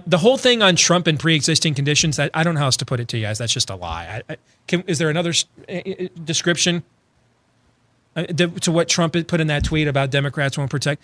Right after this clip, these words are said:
Democrats want to create new pre-existing conditions, for goodness sakes. Democrats want you to ha-, you to be a pre-existing condition in Medicare for all.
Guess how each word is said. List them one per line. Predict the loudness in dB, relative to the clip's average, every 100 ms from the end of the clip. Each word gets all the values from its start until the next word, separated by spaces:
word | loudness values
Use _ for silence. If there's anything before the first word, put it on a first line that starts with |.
| -14 _
Democrats | 2 2 2 2 2
want | 2
to | 2
create | 2 4 6 4 2
new | -2
pre-existing | 0 -2 0 0 0 -2
conditions, | -2 0 0 0
for | 0 -2
goodness | -2 -2 -2
sakes. | -4 -6 -10 -14 -4
Democrats | 2 4 4 4 4 2
want | 2 2 2
you | 6 8 8
to | 6
ha-, | 4 2
you | 6 6 8
to | 6
be | 2 -4 _ _ -2
a | 0
pre-existing | 6 6 6 4 4 2
condition | 4 4 6 6
in | 6
Medicare | 4 4 2 0 2
for | 0
all. | 0 0 -2